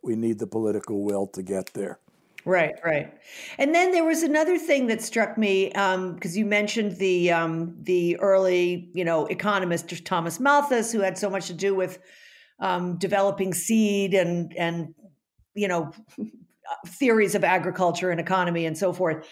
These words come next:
Speaker 2: Um, and, and one of the things that he promoted, and which you still hear to this day, especially in the meat industry,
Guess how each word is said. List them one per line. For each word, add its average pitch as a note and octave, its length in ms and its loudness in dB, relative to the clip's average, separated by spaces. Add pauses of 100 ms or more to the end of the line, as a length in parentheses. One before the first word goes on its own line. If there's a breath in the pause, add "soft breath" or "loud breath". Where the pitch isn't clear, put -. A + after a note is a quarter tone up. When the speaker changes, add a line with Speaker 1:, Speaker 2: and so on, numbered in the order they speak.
(280 loud breath)
Speaker 2:
Um, F3+ 320 2 (180 loud breath)
and, A3 240 0
and A3 220 2
one B3+ 160 4
of B3 80 2
the A#3+ 80 2
things G#3+ 380 0
that F3+ 120 2
he B3 240 0
promoted, G3+ 540 2
and F#3+ 160 0
which G#3 200 0
you A3 120 2
still E4 380 0
hear C#4 260 2
to B3 140 -2
this G#3+ 260 0
day, A3 240 4
especially A3+ 480 0
in G3+ 100 2
the F#3 80 0
meat A#3+ 380 0
industry, D3+ 800 -4